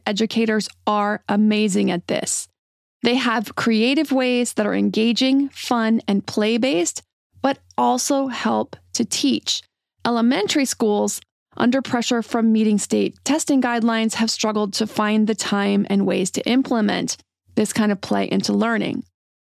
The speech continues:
But play does enhance and improve learning. If you think about it,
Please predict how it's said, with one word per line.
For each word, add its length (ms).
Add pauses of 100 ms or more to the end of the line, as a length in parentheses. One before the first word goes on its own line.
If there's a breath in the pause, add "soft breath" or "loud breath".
(220)
But 200
play 360
does 340
enhance 460
and 80
improve 420
learning. 480 (340)
If 120
you 60
think 240
about 340
it, 180